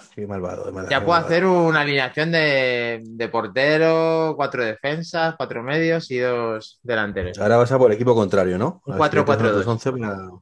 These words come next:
Speaker 2: Ya un
Speaker 1: Ya.
Speaker 2: uno cuatro cuatro dos puedo hacer.
Speaker 1: Bueno, hoy vamos a hablar, sí, de, tuvimos ahí un debate interesante y es, ¿está acertando Apple,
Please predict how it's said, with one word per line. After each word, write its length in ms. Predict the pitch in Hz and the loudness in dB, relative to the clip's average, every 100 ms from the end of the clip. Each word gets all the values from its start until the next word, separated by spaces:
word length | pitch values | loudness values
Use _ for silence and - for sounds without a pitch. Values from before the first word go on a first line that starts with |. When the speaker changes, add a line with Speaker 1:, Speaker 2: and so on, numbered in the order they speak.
| _ _ _ _ _ | _ _ _ _ _
Speaker 2:
Ya 200 | - 139 | -4 0
un 80 | 147 | 2
Speaker 1:
Ya. 60 | 151 | 4
Speaker 2:
uno 180 | 151 143 | 2 2
cuatro 240 | 139 135 | 0 0
cuatro 280 | 123 117 104 | -2 -2 -4
dos 120 | 95 | -6
puedo 160 | - 90 | -6 -10
hacer. 220 | - 92 _ - - _ _ _ _ _ _ _ _ 170 - 262 - _ _ _ _ _ _ _ _ _ _ | -10 -16 _ -12 -12 _ _ _ _ _ _ _ _ -18 -16 -18 -18 _ _ _ _ _ _ _ _ _ _
Speaker 1:
Bueno, 160 | 143 139 | 4 6
hoy 80 | |
vamos 240 | 175 196 165 | 6 4 4
a 60 | |
hablar, 300 | 160 170 180 | 4 6 4
sí, 220 | 180 - 123 | 2 0 2
de, 440 | 107 101 101 98 | 2 2 0 -2
tuvimos 240 | 113 120 | -4 -4
ahí 80 | 123 | -2
un 100 | 120 | -2
debate 680 | 110 113 113 110 104 95 90 | 0 -2 0 -2 0 -2 -6
interesante 640 | 95 107 104 98 127 120 113 | -10 -4 -4 -4 -6 -6 -6
y 100 | 104 | -4
es, 260 | 123 123 _ _ _ _ _ _ | -6 -8 _ _ _ _ _ _
¿está 260 | - 110 175 | -16 -2 -2
acertando 500 | 160 135 131 131 127 | 0 0 2 4 4
Apple, 440 | 123 120 107 92 | 4 2 2 -2